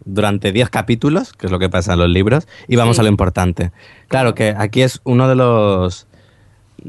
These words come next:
Speaker 1: Bueno, ocurre con dos tramas, con este, con la de Sansa, que de-, han alcanzado ya todo lo que hay escrito por Martin y publicado. Entonces, pues nada, ahora estamos ya ante la expectativa de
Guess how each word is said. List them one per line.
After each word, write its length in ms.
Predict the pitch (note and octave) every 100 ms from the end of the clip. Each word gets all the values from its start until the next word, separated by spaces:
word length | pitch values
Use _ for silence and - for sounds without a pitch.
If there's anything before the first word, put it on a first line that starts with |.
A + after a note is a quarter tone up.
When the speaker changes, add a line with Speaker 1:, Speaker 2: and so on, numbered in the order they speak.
| -
Speaker 1:
Bueno, 240 | - A#2 G#2
ocurre 300 | G2+ A#2 A2+
con 160 | A2
dos 180 | A2 G#2+
tramas, 460 | B2+ C3 B2 C#3 -
con 160 | G2
este, 180 | F#2+ G2+
con 100 | G2+
la 60 | G2
de 60 |
Sansa, 340 | G2 A2+ A#2 A2+
que 140 | A2
de-, 200 | G2+ G2+ -
han 140 | G#2+
alcanzado 480 | A2+ A2+ A2 A#2+ A#2
ya 220 | A#2 B2
todo 280 | - A#2+ A2
lo 140 | G2+
que 100 | G2
hay 120 | G2 F#2
escrito 480 | - G2 F#2+ F#2+
por 220 | F2 F2+ F2
Martin 340 | C3 - G#2+
y 60 | F#2+
publicado. 560 | G2 F#2+ G2 E3 A#2 A2 _ _ - -
Entonces, 1600 | - G2+ G2 G2 G2+ F#2+ B2 C3 C3+ A2 G2 F#2 F2 - - - - -
pues 140 | F#2+
nada, 160 | G2 A2+
ahora 120 | G2+
estamos 400 | G2 A2 A2 G#2+
ya 180 | G#2+ G#2+
ante 160 | A2+
la 60 | B2
expectativa 680 | A#2 G#2+ G2+ F#2 G#2 A2 A#2
de 500 | A2 G#2 G2 F#2